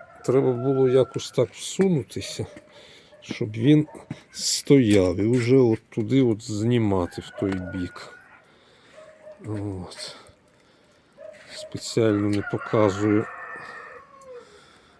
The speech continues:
будинки, щоб не було видно локацій.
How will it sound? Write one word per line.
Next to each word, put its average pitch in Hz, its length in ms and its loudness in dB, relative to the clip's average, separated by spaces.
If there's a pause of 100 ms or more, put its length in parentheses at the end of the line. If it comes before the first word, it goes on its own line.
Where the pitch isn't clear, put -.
(140)
будинки, 117 680 2
щоб 104 260 -6
не 104 160 0
було 107 360 0
видно 101 360 -2
локацій. 95 760 -6